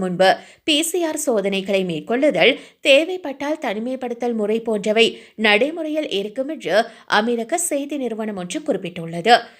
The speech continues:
அதேபோன்று செல்லுபடியாகின்ற ஐக்கிய அரபு அமெரிக்க ரெசிடென்ட் விசாக்கள் வைத்திருக்கின்ற நபர்கள் துபாய் குடியிருப்பாளர்களாக இருந்தால் ஜே டி ஆர் எஃப் ஏ ஒப்புதல் மற்றும் அமெரிக்க குடியிருப்பாளர்கள் ஐ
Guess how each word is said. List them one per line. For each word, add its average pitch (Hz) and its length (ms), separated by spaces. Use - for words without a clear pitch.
அதேபோன்று 220 520
செல்லுபடியாகின்ற 190 760
ஐக்கிய 190 280
அரபு 185 240
அமெரிக்க 294 500
ரெசிடென்ட் 214 460
விசாக்கள் 202 500
வைத்திருக்கின்ற 190 720
நபர்கள் 220 520
துபாய் 269 420
குடியிருப்பாளர்களாக 226 920
இருந்தால் 240 420
ஜே 262 100
டி 381 80
ஆர் 320 160
எஃப் 302 160
ஏ - 20
ஒப்புதல் 226 460
மற்றும் 208 280
அமெரிக்க 220 500
குடியிருப்பாளர்கள் 196 840
ஐ - 20